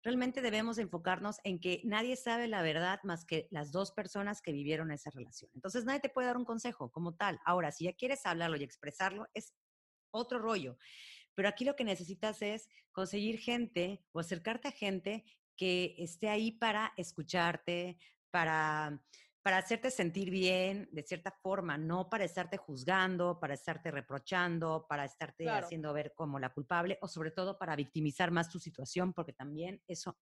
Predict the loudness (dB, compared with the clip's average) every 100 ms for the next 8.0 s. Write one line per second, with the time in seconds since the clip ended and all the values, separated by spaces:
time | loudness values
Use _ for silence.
0 | -2 2 2 2 -2 -8 -6 -8 -8 -14
1 | -14 -14 -18 _ _ _ _ _ _ _
2 | _ _ -10 -10 -4 -4 -4 -6 -8 -4
3 | -4 -4 -6 -6 -2 2 4 4 2 0
4 | -2 -4 -4 0 0 0 0 -2 -6 -10
5 | -6 -6 -4 -4 -4 -6 -8 -4 -6 -6
6 | -6 -4 -4 -4 -6 -6 -6 -6 -8 -10
7 | -10 -12 -10 -10 -8 -10 -8 -6 -6